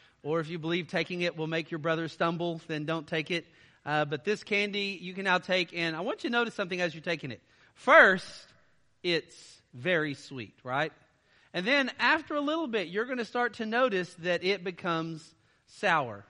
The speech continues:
Now, why would I share that with you? What, what impact does that have? Paul clearly isn't talking about candy in this subject matter. But here's something he's doing in the text. The Corinthians,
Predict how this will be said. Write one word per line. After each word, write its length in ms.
Now, 200
why 520
would 80
I 100
share 240
that 200
with 240
you? 140
What, 280
what 280
impact 420
does 80
that 160
have? 360
Paul 160
clearly 320
isn't 200
talking 260
about 200
candy 480
in 140
this 160
subject 400
matter. 360
But 100
here's 220
something 300
he's 180
doing 240
in 80
the 80
text. 560
The 120
Corinthians, 1080